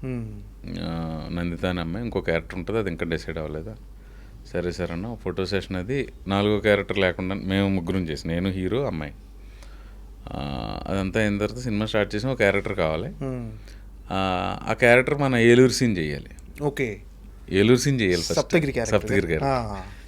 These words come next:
Speaker 2: కొంత ఆయనకున్న బిజీ, ఆయన పిఆర్ఓగా బిజీగా
Speaker 1: అవును.
Speaker 2: ఉంటూ ఉందని తను చేయలేకపోయాడు, సప్తగిరి ఎంటర్ అయ్యాడు.
Speaker 1: మ్మ్.
Speaker 2: ఆ, ఇంకా అది ఒక మొయినాబాద్లో అన్న ఒక ఫామ్ హౌస్ అన్న.
Speaker 1: అవును, ఫామ్ హౌస్లో.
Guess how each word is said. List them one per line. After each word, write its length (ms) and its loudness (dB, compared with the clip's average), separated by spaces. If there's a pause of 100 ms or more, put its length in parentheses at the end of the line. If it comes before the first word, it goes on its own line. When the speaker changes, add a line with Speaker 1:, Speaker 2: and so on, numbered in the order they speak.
(180)
Speaker 2:
కొంత 280 2
ఆయనకున్న 640 8
బిజీ, 400 2
ఆయన 180 4
పిఆర్ఓగా 520 2
బిజీగా 200 0
Speaker 1:
అవును. 120 0
Speaker 2:
ఉంటూ 200 -2
ఉందని 600 -4
తను 260 -2
చేయలేకపోయాడు, 460 2
సప్తగిరి 420 0
ఎంటర్ 220 -4
అయ్యాడు. 220 -6
Speaker 1:
మ్మ్. 340 -8 (680)
Speaker 2:
ఆ, 100 -2 (680)
ఇంకా 220 -2
అది 520 2 (680)
ఒక 180 -2 (680)
మొయినాబాద్లో 540 6
అన్న 140 2
ఒక 140 0
ఫామ్ 240 2
హౌస్ 160 0
అన్న. 120 0
Speaker 1:
అవును, 140 -2
ఫామ్ 280 -6
హౌస్లో. 240 -8